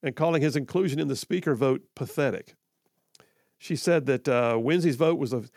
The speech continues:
oh, the, the, I'm sorry, the storyline says Wednesday's vote was the first time two black candidates for the Speaker of the House, Donalds and Democrat Hakeem Jeffries, were nominated simultaneously. She says, "For what it's worth, Donalds is not a historic candidate for Speaker. He's a prop.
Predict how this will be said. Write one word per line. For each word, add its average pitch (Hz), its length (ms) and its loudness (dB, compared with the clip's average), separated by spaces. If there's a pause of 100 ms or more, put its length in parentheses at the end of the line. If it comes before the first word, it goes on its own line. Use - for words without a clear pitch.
(140)
oh, 139 240 2
the, 139 380 -4
the, 123 240 -4
I'm 135 80 -6
sorry, 120 180 0
the 110 80 -4
storyline 139 540 2
says 127 260 -2
Wednesday's 143 380 0
vote 139 220 0
was 127 100 -4
the 120 80 -6
first 151 300 -4
time 135 260 -2
two 151 160 -2
black 131 340 0
candidates 131 380 -4
for 127 80 -8
the - 80 -10
Speaker 147 300 -6
of 113 60 -4
the 107 60 -6
House, 120 300 -2
Donalds 117 460 -2
and 104 160 -6
Democrat 117 400 -6
Hakeem 113 280 -8
Jeffries, 113 400 -10 (520)
were 131 100 -4
nominated 127 400 -2
simultaneously. 123 800 -4 (600)
She 196 200 -4
says, 143 320 0
"For 143 140 -2
what 160 200 2
it's - 160 -2
worth, 170 360 0
Donalds 151 340 2
is 120 80 0
not 151 220 0
a - 20 2
historic 151 400 -2
candidate 151 300 -2
for 143 80 -10
Speaker. 123 340 -4
He's 120 160 -2
a 107 80 -4
prop. 117 480 -2